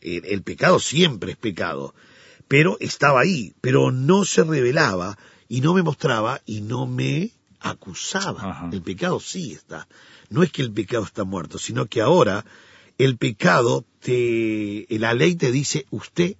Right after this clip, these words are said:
Speaker 1: es pecador". Por ahí él podría decir, "Bueno, está, está quieto el pecado". No, no, no, no. El pecado está vigente. Por eso,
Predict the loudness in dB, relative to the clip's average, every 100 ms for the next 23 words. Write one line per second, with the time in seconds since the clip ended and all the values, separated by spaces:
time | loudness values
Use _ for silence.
0 | -6 -6 -6 -12 _ -14 -14 -14 -20 -20
1 | _ _ _ _ _ 0 2 4 2 2
2 | 0 -2 -4 -6 -2 -2 -4 -8 -10 -8
3 | -8 -10 -18 -10 -8 2 2 2 -6 -6
4 | -8 -10 -2 0 0 -2 -4 -4 -8 _
5 | _ -6 -2 -4 0 2 2 0 -2 -2
6 | -2 _ _ _ -6 -6 -4 -8 -8 0
7 | 2 2 -2